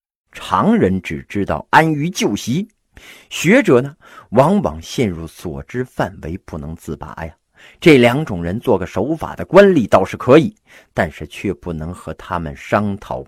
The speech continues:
变法大事啊。聪明的人制定法律，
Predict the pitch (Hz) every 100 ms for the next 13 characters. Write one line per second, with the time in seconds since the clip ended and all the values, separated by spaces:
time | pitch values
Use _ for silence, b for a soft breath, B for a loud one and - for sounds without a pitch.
0 | - 131 78 69 - 82 95 131 98 82
1 | 165 101 - _ _ _ _ _ _ _
2 | - - 208 196 120 95 85 71 76 214
3 | - 285 139 - 95 - 95 - 92